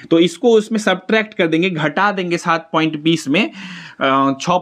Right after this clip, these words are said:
पॉइंट पचास को, ठीक है। तो कितना आ जाएगा यहाँ पर जब, जब इसको घटाएंगे तो ज़ीरो पॉइंट सेवेंटी होगा, और इसको जब घटाएंगे कितना हो जाएगा, हो जाएगा ज़ीरो पॉइंट थ्री ज़ीरो। दोनों का यही हो गया, दोनों का रेशियो,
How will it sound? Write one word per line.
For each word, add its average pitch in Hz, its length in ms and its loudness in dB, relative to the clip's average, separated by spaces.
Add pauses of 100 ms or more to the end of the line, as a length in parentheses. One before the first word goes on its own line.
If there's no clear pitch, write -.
पॉइंट 240 340 -2 (1000)
पचास 151 360 -2
को, 101 140 -8 (200)
ठीक 214 160 0
है। 240 60 0 (220)
तो - 60 -2
कितना 208 300 0
आ 214 100 4
जाएगा 202 220 0
यहाँ 190 200 0
पर 196 180 0
जब, 185 220 2
जब 170 160 0
इसको 170 160 -2
घटाएंगे 160 420 0
तो 233 140 0
ज़ीरो 160 320 4
पॉइंट 247 380 -2 (160)
सेवेंटी 170 760 0
होगा, 113 340 0 (320)
और 135 140 4
इसको 202 240 2
जब 196 140 0
घटाएंगे 180 400 0
कितना 175 300 -4
हो 175 140 2
जाएगा, 180 380 -2
हो 160 140 4
जाएगा 170 240 2
ज़ीरो 160 280 2
पॉइंट 254 400 0
थ्री 196 220 0
ज़ीरो। 107 320 -2 (320)
दोनों 180 280 2
का 214 220 0
यही 196 260 2
हो 208 100 4
गया, 190 140 0
दोनों 175 200 0
का 147 100 0
रेशियो, 202 560 0